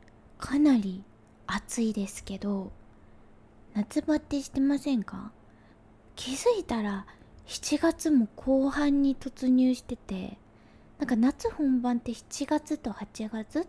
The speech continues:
ていうイメージなんですけど、もう半分ぐらい終わろうとしてるじゃんと思って、びっくりしてるんですけど、え、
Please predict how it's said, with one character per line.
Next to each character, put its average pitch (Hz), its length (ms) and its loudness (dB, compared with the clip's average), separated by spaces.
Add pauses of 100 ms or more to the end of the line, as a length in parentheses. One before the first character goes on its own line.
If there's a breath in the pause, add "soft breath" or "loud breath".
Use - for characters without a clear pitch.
(160)
て - 80 -12
い 196 260 -6
う 190 120 -12 (560)
イ 214 40 0
メ 226 200 4
ー 208 80 -4
ジ 196 120 -6
な 190 120 -8
ん 185 120 -8
で 196 140 -12
す - 100 -18
け 196 140 -12
ど、 202 300 -10 (1200 loud breath)
も 311 260 8
う 208 220 2 (880)
半 302 240 -4
分 339 280 4
ぐ 330 120 4
ら 247 160 2
い - 160 -10 (580)
終 247 80 -2
わ 285 180 8
ろ 302 180 4
う 311 40 4
と - 140 -4
し 339 200 6
て - 180 0
る 311 160 2
じ 262 140 -4
ゃ 226 80 2
ん 208 100 0
と - 140 -8
思 208 220 -4
っ - 20 -8
て、 208 360 -6 (640 loud breath)
び 247 160 2
っ 254 40 -4 (120)
く - 80 -4
り 240 360 4 (680)
し - 140 -6
て 240 140 0
る 220 140 0
ん 202 100 0
で 196 120 -6
す - 120 -18
け 190 140 -12
ど、 202 300 -4 (720 loud breath)
え、 254 200 0